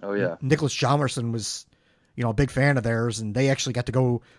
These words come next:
Speaker 2: to the United Center and got jerseys that said In Flames on the back and the whole thing.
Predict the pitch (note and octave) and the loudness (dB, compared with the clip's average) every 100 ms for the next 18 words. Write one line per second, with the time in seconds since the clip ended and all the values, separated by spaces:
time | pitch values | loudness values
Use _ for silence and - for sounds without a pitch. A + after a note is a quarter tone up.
0 | - B2+ C3 C#3+ D3 C3+ C#3 C3 C3 B2 | -6 -2 4 4 4 2 2 2 0 0
1 | A2 - D#3 D#3 C#3 C#3 C3 - A#2 A2+ | -6 -2 0 2 0 -2 -2 -4 -6 -6
2 | G2+ - D3+ D3+ D3 C#3 C3+ C3+ C3 C3 | -12 0 2 2 2 2 2 4 2 0
3 | B2 B2+ B2 C3 B2 | -6 -6 -4 -4 -4